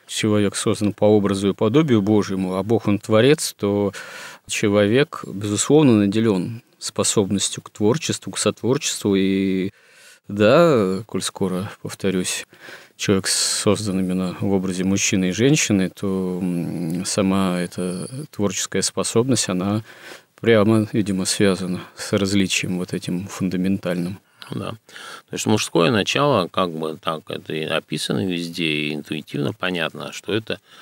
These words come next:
Speaker 2: ну, во-первых, проявление воли. Это какое-то активное начало. Это то, что направлено вовне,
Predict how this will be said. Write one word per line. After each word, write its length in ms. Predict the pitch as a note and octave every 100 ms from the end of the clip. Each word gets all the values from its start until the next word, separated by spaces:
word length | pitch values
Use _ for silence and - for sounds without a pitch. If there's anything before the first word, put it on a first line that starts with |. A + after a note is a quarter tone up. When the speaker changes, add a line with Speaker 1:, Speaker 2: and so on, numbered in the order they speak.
| - - - _
Speaker 2:
ну, 240 | F2 F2 E2
во-первых, 440 | D#2 A#2+ A#2 -
проявление 560 | E2+ D2+ F2 F#2+ F#2 E2+
воли. 500 | E2+ E2+ E2 C#2+ C2+ D2+
Это 220 | E2 F#2
какое-то 480 | F2 E2 F2+ E2 -
активное 880 | - F2+ - _ G#2 F2+ D#2+ C#2+ C#2
начало. 560 | C#2+ C#2+ - C#2 B1+ C#2+
Это 300 | F#2 F#2 D#2+
то, 240 | - -
что 180 | - F2
направлено 640 | E2+ - F2+ F2 F2 E2+ D#2+
вовне, 640 | E2 D#2+ E2 E2 D#2 C#2